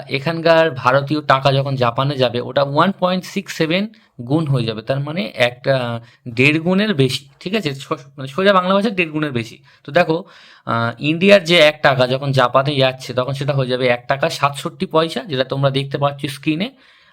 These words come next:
আর মানে হচ্ছে ওয়ান পয়েন্ট সিক্স সেভেন, মানে একশো টাকা যদি হয় তাহলে একশো সাতষট্টি টাকা হয়ে যাচ্ছে, ঠিক আছে? তো দেখো, তারপরে ইন্ডিয়ার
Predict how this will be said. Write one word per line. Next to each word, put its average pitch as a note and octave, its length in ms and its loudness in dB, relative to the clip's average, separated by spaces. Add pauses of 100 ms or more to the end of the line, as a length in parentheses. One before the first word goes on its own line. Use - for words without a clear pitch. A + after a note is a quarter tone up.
আর A2+ 360 2 (380)
মানে B2 220 4
হচ্ছে D3+ 280 -2
ওয়ান F3 300 2
পয়েন্ট F#3+ 320 0
সিক্স - 300 -10
সেভেন, A#2 240 -2 (120)
মানে A#2+ 180 -4
একশো C#3 260 2
টাকা E3 240 2
যদি E3 200 -2
হয় D3+ 260 6
তাহলে D#3 180 0
একশো C#3 240 0
সাতষট্টি D#3 480 -4
টাকা D#3+ 200 0
হয়ে D#3 220 -2
যাচ্ছে, D#3 240 -8 (140)
ঠিক A3 120 -4
আছে? G#3 200 -8 (420)
তো C3+ 100 -12
দেখো, C#3 260 4 (380)
তারপরে C3+ 400 4 (100)
ইন্ডিয়ার D3+ 540 2